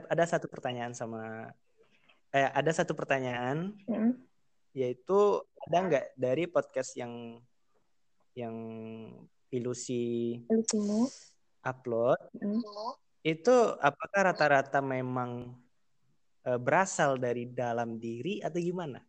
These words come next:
Speaker 1: Atau, atau bentuk dari respon orang sekitar?
Speaker 2: Jadi gini, ini aku cerita ya. Jadi dulu
Speaker 1: Mm-mm.
Speaker 2: aku tuh pernah bikin karya gitu kan, Kak.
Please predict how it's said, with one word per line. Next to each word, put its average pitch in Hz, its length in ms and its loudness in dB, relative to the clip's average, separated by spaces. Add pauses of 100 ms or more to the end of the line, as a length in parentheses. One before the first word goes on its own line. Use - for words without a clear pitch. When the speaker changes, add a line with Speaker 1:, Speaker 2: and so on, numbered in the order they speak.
(180)
Speaker 1:
Atau, 190 320 0 (200)
atau 175 280 2
bentuk 156 600 -2
dari 147 300 6 (560)
respon 175 680 -2
orang 139 160 -6
sekitar? 139 480 -12 (1040)
Speaker 2:
Jadi 233 160 12
gini, 220 320 12 (480)
ini 233 160 12
aku 262 480 12
cerita 247 320 10
ya. 208 240 10 (880)
Jadi 220 320 12
dulu 220 480 12 (720)
Speaker 1:
Mm-mm. 135 240 -4
Speaker 2:
aku 240 240 4
tuh 294 240 12 (520)
pernah 247 400 12
bikin 233 600 10
karya 226 400 8
gitu 220 120 6
kan, 208 320 2
Kak. 196 280 0